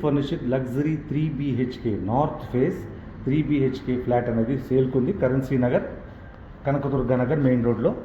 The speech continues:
లిఫ్ట్ ఉంది. లిఫ్ట్తో పాటు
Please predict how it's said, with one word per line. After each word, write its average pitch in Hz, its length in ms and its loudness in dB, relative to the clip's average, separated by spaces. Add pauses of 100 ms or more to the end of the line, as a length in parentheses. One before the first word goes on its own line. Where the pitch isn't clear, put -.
(1700)
లిఫ్ట్ 151 280 0
ఉంది. 165 180 6 (1080)
లిఫ్ట్తో 139 360 4
పాటు 151 200 4